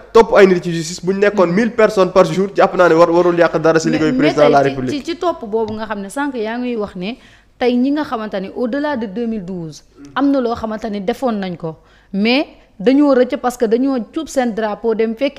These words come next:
Speaker 2: ji njiitu réew mi Macky Sall bi nga xam ne jamono jooju moo jël nguur gi.
Speaker 1: Mhm.
Speaker 2: Est-ce que tey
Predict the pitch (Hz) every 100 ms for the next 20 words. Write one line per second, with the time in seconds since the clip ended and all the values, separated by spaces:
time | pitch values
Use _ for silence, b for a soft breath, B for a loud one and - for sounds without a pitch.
0 | 214 208 220 214 226 208 196 208 - 202
1 | 185 202 220 226 202 196 208 190 180 185
2 | 175 185 190 190 190 180 165 160 147 131
3 | 127 - - - 320 254 208